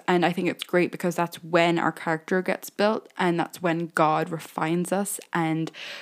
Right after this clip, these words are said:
shows up. And I love those moments, honestly, the best in my walk of being a human and in my walk of being a Christian, just God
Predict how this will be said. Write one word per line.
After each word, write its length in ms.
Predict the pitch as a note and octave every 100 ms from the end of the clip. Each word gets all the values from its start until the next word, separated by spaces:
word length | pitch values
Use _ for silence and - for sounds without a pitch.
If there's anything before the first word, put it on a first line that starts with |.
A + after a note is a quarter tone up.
| -
shows 420 | - G3 F3 F3 -
up. 300 | F3 F3+ -
And 300 | E3 E3 E3 -
I 60 | E3+
love 200 | E3+ E3
those 180 | E3+
moments, 320 | E3+ D#3+ D#3+ -
honestly, 320 | E3 E3 E3+
the 80 | D#3+
best 340 | D3 D3+ D#3 -
in 140 | E3
my 160 | D3+ D#3+
walk 480 | D#3+ D#3 D#3+ - -
of 180 | E3 -
being 200 | D#3+ D#3
a 60 |
human 380 | - G#3+ F#3+ F#3
and 180 | - E3
in 60 | D#3+
my 100 | D#3
walk 240 | D#3 D#3+
of 60 | E3
being 180 | D#3+
a 60 | -
Christian, 400 | - F#3+ - F3+
just 240 | E3+ -
God 380 | - D#3+ D#3+ E3